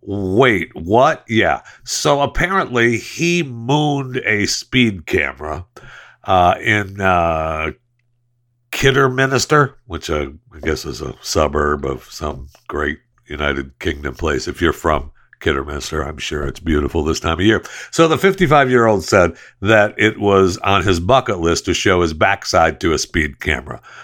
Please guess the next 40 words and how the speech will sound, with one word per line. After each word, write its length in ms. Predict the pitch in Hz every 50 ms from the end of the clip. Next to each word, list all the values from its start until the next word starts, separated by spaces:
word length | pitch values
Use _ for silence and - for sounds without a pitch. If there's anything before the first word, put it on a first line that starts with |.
| - _
But 300 | - 95 101 101 101 101
a 60 | 98 95
police 360 | - - 131 151 160 - -
officer 300 | 135 104 98 104 87 90
who 80 | 92 92
witnessed 460 | 101 123 151 160 123 117 92 85 -
it 240 | 90 85 87 - - _ _ _ _ _ _ _ _ 87 - _ _ - _
didn't 240 | - 143 127 131 120
think 320 | 98 - 120 110 92 -
it 20 |
was 220 | 101 98 98 90 -
funny 520 | - - - 135 110 90 87 82 80 80 -
and 260 | - 98 92 92 85
reported 480 | 90 90 82 - - 104 107 98 98 95
him 240 | 85 101 95 82 78
for 260 | - 98 92 95 95
indecent 800 | 90 87 82 80 80 71 82 80 76 - - - 76 71 -
exposure. 880 | - 71 - - - - - - 80 76 71 67 62 67 67 60 53 -
That 440 | - 101 95 92 117 117 135 147 143
I 100 | 160 190
get. 260 | 190 170 127 73 - - -
Okay, 300 | 127 147 - - 78 67
so 260 | - - 120 120 147
that's 180 | 165 175 170
fine. 360 | - - - 80 65 64 76 85
I 80 | 98
get 260 | 104 95 92 82 -
that. 240 | - 76 69 71 - - - - - _ _
But 400 | 120 120 147 143 135 - _ _
to 100 | - 143
tackle 560 | 131 - - - 139 127 131 - - 143 135
him 240 | 117 147 143 139 135
and 100 | 127 110
arrest 520 | 104 98 95 92 98 98 113 107 - - -
him 340 | 127 117 113 113 113 107 - _ _ - - - - _
for 240 | _ - - 110 95
that 440 | 90 104 101 95 98 107 - _ _ _ _ -
act, 480 | 92 90 90 92 92 - - - - - - _ _
please 320 | - 135 123 98 85 -
stop. 560 | - - - 85 73 71 69 67 - - -